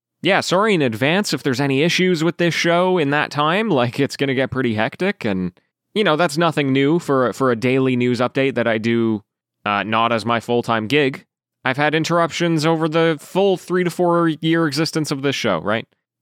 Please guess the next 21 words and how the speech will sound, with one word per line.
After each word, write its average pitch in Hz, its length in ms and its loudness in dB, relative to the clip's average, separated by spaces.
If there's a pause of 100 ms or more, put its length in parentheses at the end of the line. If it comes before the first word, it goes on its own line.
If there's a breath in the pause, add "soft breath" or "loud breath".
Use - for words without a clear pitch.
Especially 143 560 0
when 131 140 2
I 127 100 2
was 120 160 0
in 120 80 -2
school. 110 380 -2
I 90 60 0
mean, 117 140 -2
I, 123 120 -2
I 127 260 0
think 160 180 -4
I've 139 120 -2
been 143 100 -2
a 135 80 0
lot 127 200 0
more 123 180 0
consistent 120 640 -2
since - 420 -6
I've 98 160 -4
left 139 240 0
school, 101 420 -4